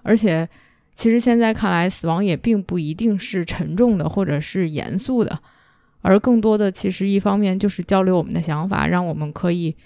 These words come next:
为彼此更好的做决定。另外一方面，其实我也挺期待，我也挺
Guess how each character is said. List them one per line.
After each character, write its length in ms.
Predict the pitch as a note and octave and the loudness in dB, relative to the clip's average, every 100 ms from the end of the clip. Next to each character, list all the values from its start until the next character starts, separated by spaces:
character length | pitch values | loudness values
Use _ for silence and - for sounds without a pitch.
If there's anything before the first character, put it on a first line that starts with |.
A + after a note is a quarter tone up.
| _ _ | _ _
为 280 | - G3 E3+ | 2 4 4
彼 260 | D#3+ E3 G3 | 2 -4 -4
此 220 | - - | -6 -6
更 200 | - F#3 | -2 -2
好 200 | - - | -4 -6
的 120 | D3 | -4
做 200 | E3 E3+ | 0 0
决 160 | D3 - | 0 -2
定。 260 | F3 D#3 - _ _ - | -2 -4 -8 _ _ 2
另 160 | A#3 | 4
外 160 | C4 A3 | 4 2
一 20 | |
方 180 | G3 G#3 | 2 2
面， 160 | G#3+ G3 | 2 0
其 100 | - | 0
实 100 | F#3 | 0
我 120 | F#3+ | 2
也 140 | F#3+ | 2
挺 340 | G3 G3 D3 - | 0 -2 -4 -6
期 280 | - A3+ | -4 -2
待， 200 | A3 G3 | 0 2
我 160 | F3 E3+ | 2 2
也 160 | F3 G3 | 2 0
挺 460 | - F#3+ E3+ D#3+ | -2 -4 -2 -4